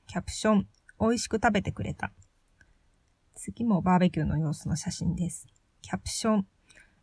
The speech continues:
自分の肉が皆さんの肉になっていく。楽しかったから毎年痩せてほしいと言われた。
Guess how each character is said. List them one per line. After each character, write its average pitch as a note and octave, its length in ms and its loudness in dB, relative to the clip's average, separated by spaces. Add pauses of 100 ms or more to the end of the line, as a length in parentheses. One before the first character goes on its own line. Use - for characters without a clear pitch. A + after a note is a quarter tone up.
自 G3 160 4
分 A#3+ 200 4
の B3 60 2
肉 A#3+ 280 0
が A3+ 100 4
皆 F#3+ 220 8
さ G3 140 2
ん F3 80 6
の E3 80 2
肉 E3 240 0
に E3+ 140 4
な E3 120 0
っ F3+ 60 0
て - 200 -12
い F3 60 -6
く。 - 220 -12 (1800)
楽 A#3 220 4
し - 80 -6
か C4+ 100 6
っ - 80 2
た G3+ 140 4
か F#3+ 100 4
ら E3+ 80 4
毎 G3 260 6
年 G#3+ 240 0
痩 G#3+ 100 4
せ G3+ 120 0
て G#3 100 2
ほ G#3+ 140 4
し G3 280 2
い - 40 -4
と - 160 2
言 E3+ 80 6
わ E3 100 2
れ D#3+ 120 0
た。 - 240 -6